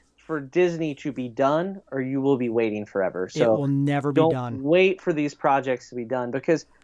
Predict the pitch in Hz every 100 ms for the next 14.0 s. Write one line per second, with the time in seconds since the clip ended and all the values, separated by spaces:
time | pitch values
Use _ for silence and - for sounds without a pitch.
0 | - 165 - 196 185 302 269 170 180 170
1 | 160 185 175 170 180 180 175 - 160 160
2 | 190 - 131 123 120 110 127 196 185 143
3 | 135 127 117 113 131 123 120 113 - 127
4 | 117 113 113 113 107 107 104 104 - -
5 | 120 101 - 120 - _ _ _ _ -
6 | 139 180 208 196 175 180 185 170 170 170
7 | 165 160 143 131 127 120 143 214 240 -
8 | 233 240 233 240 233 233 - - 220 226
9 | 220 247 - - _ - 262 311 311 -
10 | 277 302 269 180 240 262 262 233 240 247
11 | 247 220 - 233 277 226 - 202 - 143
12 | 120 165 175 208 202 196 208 214 - 226
13 | 208 - 214 - - 220 226 214 202